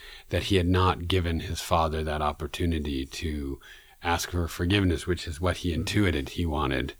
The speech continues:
Speaker 2: Mm-hmm.
Speaker 1: Um, and he just, you know, he, he got quiet, and we all just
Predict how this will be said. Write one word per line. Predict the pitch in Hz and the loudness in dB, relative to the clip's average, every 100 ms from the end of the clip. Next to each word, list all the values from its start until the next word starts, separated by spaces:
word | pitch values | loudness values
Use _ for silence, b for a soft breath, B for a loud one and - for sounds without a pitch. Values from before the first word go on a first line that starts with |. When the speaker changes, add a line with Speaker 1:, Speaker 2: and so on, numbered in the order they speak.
| - 139 | -10 -6
Speaker 2:
Mm-hmm. | 107 117 104 - - | -4 -6 -8 -10 -2
Speaker 1:
Um, | 90 87 78 78 73 76 - - - - - _ _ _ - - - | 2 4 2 -2 -4 -8 -10 -20 -20 -20 -20 _ _ _ -20 -16 -2
and | 87 82 | 2 4
he | 92 | 4
just, | 87 107 98 - - - | 4 4 4 0 -4 -2
you | 92 | 0
know, | 80 | 2
he, | 65 92 82 - | 0 -2 -2 -4
he | - 90 85 82 - - - - - - - - - - _ - _ - - - - - - | -6 -2 0 -2 -8 -20 -20 -20 -20 -20 -20 -20 -20 -20 _ -20 _ -20 -20 -20 -20 -20 0
got | 101 92 | 2 2
quiet, | - 92 92 73 65 - - b b b b b b _ - _ - - | 2 6 6 6 2 -2 -20 b b b b b b _ -20 _ -10 0
and | 92 | 6
we | 90 90 | 6 8
all | 95 101 | 8 6
just | 90 85 - | 4 0 0